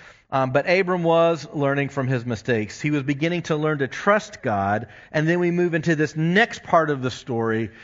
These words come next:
in which he says, "Lot, where do you want to go? You pick the place where you want to be. You go settle." And Abram was going to go and follow God.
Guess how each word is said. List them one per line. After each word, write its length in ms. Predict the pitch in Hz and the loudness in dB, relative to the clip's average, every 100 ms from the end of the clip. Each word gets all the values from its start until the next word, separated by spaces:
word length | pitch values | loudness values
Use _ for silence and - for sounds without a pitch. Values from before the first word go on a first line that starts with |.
| - | -8
in 160 | 147 151 | -2 0
which 180 | 165 160 | 0 0
he 120 | 175 | -4
says, 280 | - 156 139 | 0 0 2
"Lot, 320 | 156 160 151 | 4 4 2
where 400 | 147 156 220 269 | -2 2 4 2
do 60 | 233 | 2
you 200 | 202 208 | 0 2
want 160 | 185 | 0
to 60 | 170 | 0
go? 420 | 143 139 139 139 - - | 2 2 2 -2 -8 -4
You 240 | 151 233 | 0 2
pick 320 | 233 208 208 | 2 0 0
the 100 | 196 | -2
place 340 | 185 180 170 - | -2 0 0 0
where 160 | 151 | -2
you 300 | 139 131 202 | -2 0 0
want 220 | 233 208 165 | 2 0 0
to 60 | |
be. 360 | 135 143 139 135 - - | 0 0 0 -2 -8 -6
You 240 | 147 220 | 0 2
go 180 | 220 208 | 4 2
settle." 720 | 180 - 165 139 139 139 131 - _ _ _ | 0 0 2 2 2 -2 -4 -12 _ _ _
And 320 | 139 135 135 135 | 0 2 2 0
Abram 400 | 156 156 160 151 | -2 0 -2 0
was 200 | 135 117 | -2 -2
going 280 | 135 135 135 | -2 -2 -4
to 100 | 135 | -4
go 500 | 127 120 120 117 - | -2 0 0 -2 -4
and 180 | 113 107 | -6 -6
follow 340 | - 107 107 | -2 -2 -2
God. 480 | 98 98 85 76 95 | -4 -6 -6 -10 -14